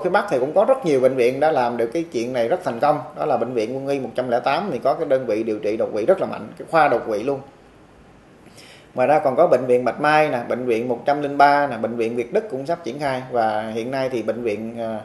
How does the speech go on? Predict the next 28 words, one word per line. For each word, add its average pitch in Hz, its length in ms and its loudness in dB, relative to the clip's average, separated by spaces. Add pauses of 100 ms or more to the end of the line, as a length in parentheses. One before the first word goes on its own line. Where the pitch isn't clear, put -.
(460)
à, 120 120 0
từ 131 260 4
các - 220 2
thầy 135 420 2
ở 147 360 4
bệnh 127 140 0
viện 123 200 4
Bạch 123 160 0
Mai 143 240 2
thì 131 100 -2
cũng 120 140 -8
đã 131 100 2
hỗ 131 280 0
trợ 107 300 2
cho 131 180 0
rất 175 260 -4
nhiều 120 240 0
các 165 160 -2
bệnh 117 140 0
viện 113 280 -4
lân 143 200 0
cận, 104 140 2 (160)
ví 147 80 -10
dụ 117 120 0
như 127 140 -4
là 127 60 -2
bệnh 110 160 -8
viện, 110 260 -6